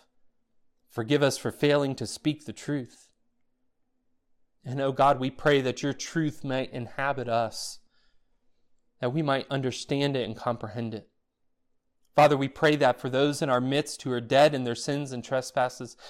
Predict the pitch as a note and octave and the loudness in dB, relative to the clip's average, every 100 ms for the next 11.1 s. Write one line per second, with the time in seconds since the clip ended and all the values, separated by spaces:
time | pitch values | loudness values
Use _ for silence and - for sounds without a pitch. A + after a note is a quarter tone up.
0 | - - D#3+ D3+ D3 C#3+ C#3 - C#3 D3 | -2 4 6 6 6 6 4 0 0 0
1 | D3 - - D#3+ D#3+ C3+ A#2 - C#3+ A#2 | -4 -6 -2 2 2 0 -6 -4 -4 -2
2 | - D3 D3 C#3+ C#3+ B2+ B2 C#3 D3 C#3+ | 2 2 2 0 0 2 2 2 2 2
3 | C3 C3+ C3+ C#3+ C3 C3 - B2+ A#2 - | 0 -2 -2 -2 -4 -8 -8 -8 -8 -12
4 | _ _ _ _ _ _ - D#3 D3+ C3+ | _ _ _ _ _ _ 6 6 6 4
5 | E3+ F#3+ D#3+ D#3 - C#3 C#3 C#3 C#3 - | 4 4 4 2 2 2 2 2 -4 -6
6 | D3 D3+ C#3+ B2+ C3 B2+ B2 A2+ A#2 A2+ | 0 2 2 2 0 -2 -8 -8 -8 -8
7 | B2+ C3+ - C#3 C3 A#2+ - _ _ _ | -10 -12 -2 0 2 0 -8 _ _ _
8 | _ _ _ _ C#3 D3 - - E3 D#3+ | _ _ _ _ -4 -4 -2 0 2 2
9 | D3+ B2 _ _ _ C#3 D3 C3+ C#3+ D#3+ | -2 -6 _ _ _ 4 4 4 4 2
10 | D#3 D#3+ C3+ C3 - - C3+ A#2+ - - | 2 -2 -2 -4 -4 2 4 4 -2 -10